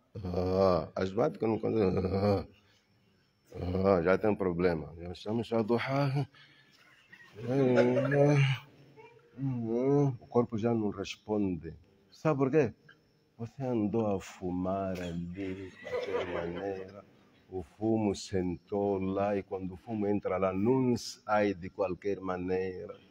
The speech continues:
Cuidar dessa saúde aí. Eu sei que vocês estão no regime de lar, né?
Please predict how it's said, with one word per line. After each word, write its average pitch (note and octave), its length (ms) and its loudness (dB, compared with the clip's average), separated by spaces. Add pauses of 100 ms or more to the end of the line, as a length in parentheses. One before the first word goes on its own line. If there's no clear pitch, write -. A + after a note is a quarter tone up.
(3000)
Cuidar B2 360 8
dessa B2 260 6
saúde F#2+ 420 2
aí. D#2+ 220 -2 (2250)
Eu C3+ 220 4
sei D#3+ 220 6
que A2 80 -2
vocês A2 480 0
estão A2 200 -2
no G#2 140 2
regime F#2 400 0
de E2 160 -2
lar, E2+ 340 4
né? F2 240 -6